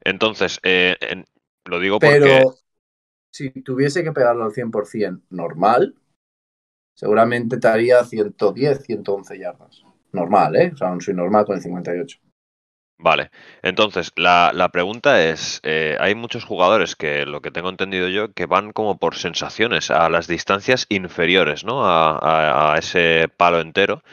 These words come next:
Speaker 1: Y hay muchos jugadores que hacen, no sé si se llama lo del reloj, ¿no? De subir hasta
Speaker 2: Ujú.
Speaker 1: a las tres y girar hasta las nueve, ¿no? O alguna cosa así. Eh,
Speaker 2: Efectivamente.
Speaker 1: ¿qué técnica utilizas tú?
Speaker 2: Yo la del reloj.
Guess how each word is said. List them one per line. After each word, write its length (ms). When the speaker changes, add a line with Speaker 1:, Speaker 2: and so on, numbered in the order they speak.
Speaker 1:
Y 520
hay 340
muchos 320
jugadores 640
que 100
hacen, 400
no 100
sé 160
si 100
se 80
llama 200
lo 100
del 200
reloj, 480
¿no? 280
De 160
subir 540
hasta 880
Speaker 2:
Ujú. 100
Speaker 1:
a 40
las 260
tres 480
y 320
girar 420
hasta 180
las 200
nueve, 260
¿no? 180
O 60
alguna 240
cosa 180
así. 160
Eh, 260
Speaker 2:
Efectivamente. 580
Speaker 1:
¿qué 400
técnica 560
utilizas 540
tú? 200
Speaker 2:
Yo 200
la 120
del 160
reloj. 320